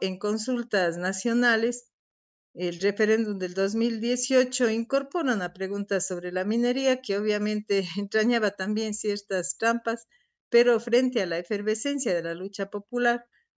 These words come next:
obviamente que el gobierno, eh, se ve obligado a eso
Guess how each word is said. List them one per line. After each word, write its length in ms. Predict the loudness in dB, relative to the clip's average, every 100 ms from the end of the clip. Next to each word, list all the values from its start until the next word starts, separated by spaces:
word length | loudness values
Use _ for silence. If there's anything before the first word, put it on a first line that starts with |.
| _
obviamente 640 | -2 2 2 2 0 -2 -2
que 80 |
el 100 | -6
gobierno, 680 | -4 -2 0 -2 -2 -6 -8 -8
eh, 320 | -4 -4 -6
se 180 | -8 -6
ve 180 | -2 -2
obligado 500 | -2 -4 -2 0 2
a 80 | 2
eso 300 | 2 0